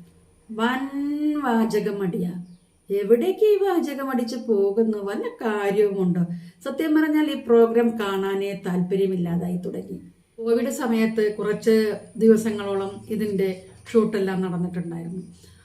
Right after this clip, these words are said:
കോവിഡ് തുടങ്ങി കുറച്ച് ദിവസം കഴിഞ്ഞപ്പോൾ അത് അവര്, ഏഹ്, നിർത്തിവെക്കേണ്ടി വന്നു. ഇപ്പൊ പല സ്ഥാപനങ്ങളും പൂട്ടിയല്ലോ. അപ്പൊ കോവിഡ് കാലമായതുകൊണ്ടും അവർക്ക് അത് പു-,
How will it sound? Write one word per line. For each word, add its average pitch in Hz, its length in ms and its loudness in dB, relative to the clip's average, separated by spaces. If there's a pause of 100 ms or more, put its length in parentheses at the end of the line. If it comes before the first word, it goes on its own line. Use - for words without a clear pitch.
(800)
കോവിഡ് 220 420 4
തുടങ്ങി 214 360 2
കുറച്ച് 202 360 -2
ദിവസം 196 360 0
കഴിഞ്ഞപ്പോൾ 190 600 -4
അത് 196 360 -4 (520)
അവര്, 196 320 -4 (500)
ഏഹ്, 202 460 -10
നിർത്തിവെക്കേണ്ടി 220 720 4
വന്നു. 220 480 0
ഇപ്പൊ 220 160 -8
പല 240 240 -2
സ്ഥാപനങ്ങളും 226 840 2
പൂട്ടിയല്ലോ. 180 520 -4 (580)
അപ്പൊ 233 160 -6 (280)
കോവിഡ് 247 460 2
കാലമായതുകൊണ്ടും 220 1160 2
അവർക്ക് 220 340 -2
അത് 208 460 0
പു-, 190 240 -6